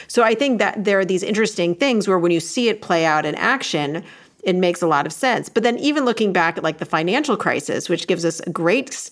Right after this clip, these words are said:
case study, if you look at regional banks, really easy to compare to each other.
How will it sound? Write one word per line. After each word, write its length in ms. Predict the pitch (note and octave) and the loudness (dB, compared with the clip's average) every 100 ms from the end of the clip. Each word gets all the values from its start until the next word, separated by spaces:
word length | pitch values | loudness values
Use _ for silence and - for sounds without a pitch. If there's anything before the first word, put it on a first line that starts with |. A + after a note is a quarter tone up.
| - | -2
case 240 | E3+ D3+ | 0 0
study, 500 | - C3 A#2 C#3 F3+ - - - _ - - | 0 -2 0 -4 -6 -12 -20 -20 _ -20 -10
if 100 | F#3+ | 0
you 80 | G3+ | 2
look 140 | G3 | 4
at 100 | G#3 | 2
regional 380 | F#3 G#3 F#3+ F3 | 2 0 2 0
banks, 460 | D#3+ C3 F#2+ - | 2 -2 -4 -8
really 320 | - F#3+ F#3+ F#3+ | -2 2 2 2
easy 260 | F#3+ E3+ | 2 0
to 60 | D#3 | 0
compare 360 | E3+ D#3 D3 | -2 0 0
to 120 | D3 D3 | 0 -2
each 160 | C#3+ | -2
other. 320 | C#3+ - D2+ | -4 -2 -6